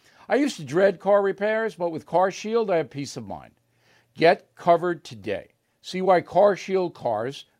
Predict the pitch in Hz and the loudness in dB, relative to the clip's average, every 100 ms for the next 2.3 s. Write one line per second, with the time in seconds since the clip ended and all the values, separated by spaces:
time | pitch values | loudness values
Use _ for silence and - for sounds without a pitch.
0 | - 127 165 254 277 117 - _ _ _ | -10 -8 -4 -2 -2 -4 -12 _ _ _
1 | _ _ 180 165 185 170 175 127 113 117 | _ _ -2 0 4 4 4 -2 -6 -8
2 | 101 147 | -8 -8